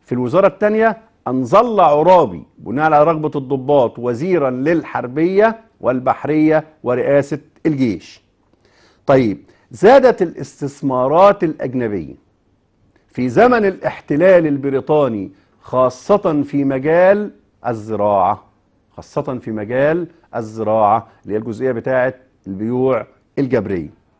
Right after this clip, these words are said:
الوفاق الودي كلنا عارفين وشطار إن هو كان ألف وتسعمية وأربعة بين إنجلترا وفرنسا، هو بين إنجلترا وفرنسا. يعني أنا لو قلت كده تم الوفاق الودي، تم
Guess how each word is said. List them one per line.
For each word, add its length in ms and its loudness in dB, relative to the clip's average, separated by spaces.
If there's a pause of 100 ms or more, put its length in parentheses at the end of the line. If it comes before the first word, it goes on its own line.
(1000)
الوفاق 420 2
الودي 340 2
كلنا 540 -2 (400)
عارفين 420 -4
وشطار 680 0 (320)
إن 120 -2
هو 280 2
كان 180 -4
ألف 200 -4
وتسعمية 520 -4
وأربعة 640 0 (280)
بين 420 6
إنجلترا 520 0
وفرنسا، 540 -6 (640)
هو 220 -2
بين 300 4
إنجلترا 480 0
وفرنسا. 560 -4 (300)
يعني 320 0
أنا 140 4
لو 120 6
قلت 240 0
كده 340 0 (600)
تم 280 4
الوفاق 560 2
الودي، 500 -4 (680)
تم 400 2